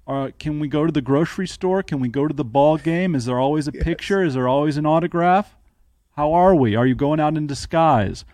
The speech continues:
Speaker 1: What's the best level of fame? Dan Katz two years ago or two years from now? Your thoughts?
Speaker 2: Ooh, good question. Um,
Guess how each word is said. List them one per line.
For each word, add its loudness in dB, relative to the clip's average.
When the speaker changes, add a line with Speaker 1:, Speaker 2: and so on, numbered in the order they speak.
Speaker 1:
What's 0
the 0
best 2
level 4
of 2
fame? 0
Dan 0
Katz -2
two 2
years 6
ago 6
or 4
two -2
years 2
from -4
now? 2
Your -6
thoughts? 0
Speaker 2:
Ooh, -10
good -12
question. -8
Um, 4